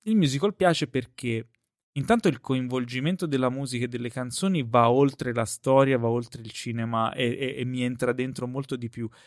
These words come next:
E inoltre mi rimane dentro, perché le canzoni co-, puoi continuare ad ascoltarle dopo, puoi impararle a memoria e cantarle,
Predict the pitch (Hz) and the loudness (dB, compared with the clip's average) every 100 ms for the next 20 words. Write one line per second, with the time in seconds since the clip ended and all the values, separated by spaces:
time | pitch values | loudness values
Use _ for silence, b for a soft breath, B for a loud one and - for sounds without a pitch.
0 | b 180 247 247 165 147 135 196 196 127 | b 6 6 8 8 8 6 2 2 2
1 | 123 117 117 120 110 131 135 131 131 135 | 2 0 -4 -4 -2 -2 -2 -4 -4 -4
2 | - 170 131 139 127 123 123 131 151 160 | -2 -2 -2 -6 -6 -4 -8 2 4 6
3 | 139 120 - 120 - 131 127 123 131 165 | 4 -2 -4 -6 0 0 2 0 4 6
4 | 160 147 139 120 117 120 117 117 117 117 | 4 0 -4 -4 0 -2 0 -2 -4 -6
5 | 117 117 - 117 113 147 139 135 135 | -6 -6 -6 -8 2 4 4 2 -6